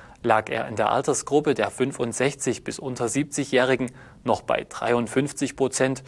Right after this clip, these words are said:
betrug er bei den Senioren ab neunzig Jahren rund neunundsiebzig Prozent. Die Mehrheit der Senioren lebte zweitausendfünfzehn in privaten Haushalten.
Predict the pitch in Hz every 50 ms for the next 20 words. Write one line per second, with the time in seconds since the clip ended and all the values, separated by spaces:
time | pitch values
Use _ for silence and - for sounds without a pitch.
0 | - - - - - - - - - 208 208 - 160 131 131 123 123 127 123 117
1 | - 123 117 117 113 127 143 156 147 143 127 - - 120 - - - 123 113 120
2 | 139 147 - - 123 - - 117 107 120 120 131 131 123 - - - - - -
3 | 170 180 180 - - - 117 113 113 120 123 117 113 110 - 127 123 - - -
4 | 123 - - - 117 104 - - 120 110 104 - - - - _ _ _ _ _
5 | - - - - - - - - - - - 123 123 156 185 202 190 185 160 131
6 | - - - 127 117 - - 127 117 113 127 143 147 151 135 120 113 113 113 -
7 | - 117 - - - 110 113 123 - 139 131 - 131 123 - 143 147 147 - -
8 | - 139 135 131 131 135 120 - - - 127 120 - 107 107 110 - - 110 92
9 | 113 113 113 - - 113 110 101 - 117 110 -